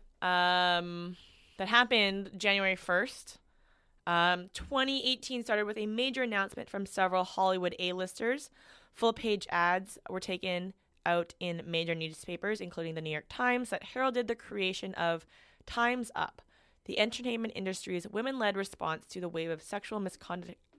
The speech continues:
misconduct accusations that dominated the news in late twenty seventeen.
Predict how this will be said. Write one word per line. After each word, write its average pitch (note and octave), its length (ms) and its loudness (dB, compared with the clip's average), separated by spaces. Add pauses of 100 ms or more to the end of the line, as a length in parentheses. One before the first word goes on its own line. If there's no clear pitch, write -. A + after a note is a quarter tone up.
misconduct C4 680 -2
accusations F3+ 720 -2 (320)
that G3 180 -2
dominated F3+ 440 2
the F#3 80 -2
news D3+ 420 -6
in F3 340 -6 (140)
late D#3 360 -4
twenty B3 280 -6
seventeen. G3 680 -8